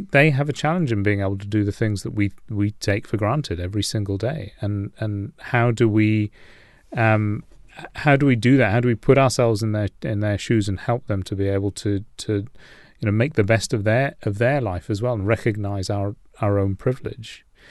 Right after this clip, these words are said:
Um, Khalil, I'm go-, I wanted to give you the <laughs> opportunity to,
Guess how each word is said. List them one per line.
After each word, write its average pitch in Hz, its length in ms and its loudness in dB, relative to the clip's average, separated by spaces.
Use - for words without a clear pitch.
Um, 113 420 4
Khalil, 120 280 6
I'm 110 100 2
go-, 127 200 -2
I 110 160 -2
wanted 139 240 4
to 131 60 -2
give 113 160 2
you 101 120 4
the - 180 -2
<laughs> - 0 -
opportunity - 580 -2
to, 113 160 -2